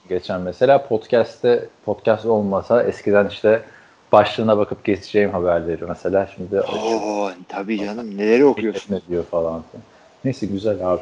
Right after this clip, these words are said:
Speaker 1: güzel. Bakalım
Speaker 2: Evet.
Speaker 1: sezon başlasın. Ee, biz hala şeye karar vermedik. Gerçi geçen bölüm konuşmuştuk. Sonra senin yoğunluk olmuştu.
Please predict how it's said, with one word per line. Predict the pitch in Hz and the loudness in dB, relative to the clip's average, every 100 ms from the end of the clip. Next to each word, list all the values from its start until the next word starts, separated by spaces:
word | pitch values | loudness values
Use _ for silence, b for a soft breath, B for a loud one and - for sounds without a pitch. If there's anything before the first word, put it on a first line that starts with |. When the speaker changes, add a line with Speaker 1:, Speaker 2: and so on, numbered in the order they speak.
| - | -6
Speaker 1:
güzel. | - 85 - - b b b b - | -8 -6 -6 -16 b b b b -2
Bakalım | 107 107 95 | 0 2 0
Speaker 2:
Evet. | 92 | -2
Speaker 1:
sezon | - 98 110 110 | -4 -2 0 6
başlasın. | 110 - 113 - 127 - _ b b b _ - | 6 4 -2 -8 -10 -12 _ b b b _ -16
Ee, | - - - - - - 110 - _ - | -14 -14 -12 -12 -10 -10 -12 -14 _ 0
biz | 147 | 8
hala | 175 208 226 | 10 10 10
şeye | - 190 | 6 4
karar | 190 160 | 6 6
vermedik. | 120 101 92 - | 6 0 -4 -6
Gerçi | 107 107 113 110 _ | -6 -6 -12 -20 _
geçen | 120 - 120 113 | -16 -12 -12 -12
bölüm | 110 107 107 | -12 -12 -12
konuşmuştuk. | 98 95 - _ _ | -16 -18 -20 _ _
Sonra | - 101 98 | -16 -14 -14
senin | 110 101 104 | -12 -12 -10
yoğunluk | 104 107 117 | -10 -12 -12
olmuştu. | 110 107 - - 175 | -12 -12 -12 -10 -10